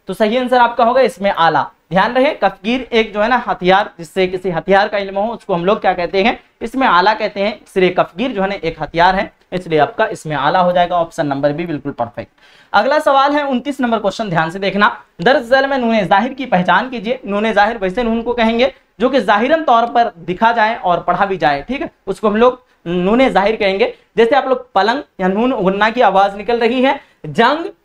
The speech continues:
नून गुन्ना की आवाज निकल रही, जहां नून गुन्ना की आवाज निकल रही, लेकिन हम लोग यहाँ पे साफ साफ लफ्ज से बोलते हैं आन, ठीक है, आन, नून की आवाज निकल रही है। ऑप्शन नंबर ए बिल्कुल परफेक्ट हो जाएगा।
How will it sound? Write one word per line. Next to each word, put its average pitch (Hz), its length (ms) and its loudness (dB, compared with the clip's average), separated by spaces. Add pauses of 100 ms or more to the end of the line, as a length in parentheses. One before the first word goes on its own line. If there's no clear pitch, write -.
(120)
नून 247 200 2
गुन्ना 233 260 2
की 269 120 -2
आवाज 226 340 2
निकल 254 180 0
रही, 254 140 0
जहां 196 380 2 (240)
नून 220 180 -2
गुन्ना 220 220 2
की 214 100 0
आवाज 175 440 2
निकल 175 200 -4
रही, 143 100 -2
लेकिन 147 240 -2
हम 202 160 -4
लोग 240 140 4
यहाँ 220 120 2
पे 220 100 -6
साफ 208 320 2
साफ 226 320 2
लफ्ज 202 180 0
से 214 160 -8
बोलते 185 280 -4
हैं 226 300 0 (300)
आन, 214 560 2 (120)
ठीक 226 160 0
है, 269 180 2
आन, 190 420 2 (200)
नून 220 220 0
की 247 100 0
आवाज 202 360 2
निकल 196 220 -6
रही 214 240 -4
है। 269 180 -4 (160)
ऑप्शन 190 340 -2
नंबर 175 260 0
ए 185 140 -4
बिल्कुल 180 260 -4
परफेक्ट 151 420 -2
हो 143 60 -4
जाएगा। 131 340 -2